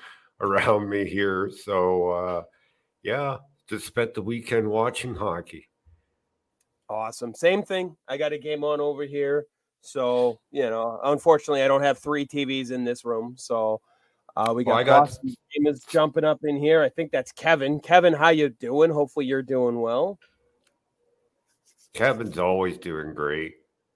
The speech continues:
Speaker 2: <laughs> So a lot has happened since you and I last recorded, sat down, chatted. Um,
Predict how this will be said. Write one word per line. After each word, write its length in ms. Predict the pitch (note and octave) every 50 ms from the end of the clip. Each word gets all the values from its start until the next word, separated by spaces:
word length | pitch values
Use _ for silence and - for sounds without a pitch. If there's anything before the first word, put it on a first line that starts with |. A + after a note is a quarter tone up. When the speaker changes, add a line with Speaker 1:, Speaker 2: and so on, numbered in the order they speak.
| _ - -
Speaker 2:
<laughs> 100 | C3+ B2 - C#3 B2+ _ _ _ _ _ _ _ _
So 380 | - - G#3+ A3 A3 G#3+ G#3+ - _ _ _ -
a 80 | -
lot 460 | G#3+ G#3+ F#3+ F#3+ F3+ F3+ F#3+ G#3 A3+ A3
has 220 | A3 A3+ A3+ G#3+
happened 460 | F3+ F3+ E3+ D#3+ D3+ - C#3+ C#3+ C3+
since 260 | - D3 C#3+ C3 -
you 140 | D3 D3 C#3+
and 80 | C#3 C3+
I 180 | C3+ C3+ C3+ C#3 -
last 680 | - C3 B2+ C#3 C#3 D3 D3 C#3+ - _ _ _ - _ _ -
recorded, 640 | C#3 C3+ D3+ D3 D3 - D3+ C#3+ C#3+ C#3 C#3+ C3+ A#2+ -
sat 260 | - - D3+ C#3+ C#3+ -
down, 320 | C3+ C3 C3 C3 C3+ B2+
chatted. 540 | A#2+ - C#3 C3 B2 B2 A#2+ A#2+ A#2+ A#2+ A#2+ _ _ _ _ _ _ _ _ _ -
Um, 800 | B2 B2 B2 B2 A#2+ A#2+ B2 A#2+ A#2+ A#2+ A#2 A#2 A#2 A#2 A#2